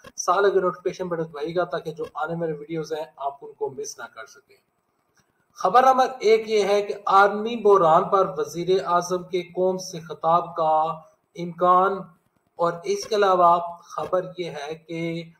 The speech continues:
लॉन्ग मार्च शुरू होने से पहले वज़ीर आज़म हो सकता है कि कौम से खिताब करें और कौम को इत-, अ,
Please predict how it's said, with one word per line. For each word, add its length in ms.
लॉन्ग 320
मार्च 300
शुरू 440
होने 340
से 180
पहले 400
वज़ीर 520
आज़म 340
हो 480
सकता 540
है 320
कि 80
कौम 400
से 400
खिताब 520
करें 300
और 200
कौम 280
को 360
इत-, 280
अ, 440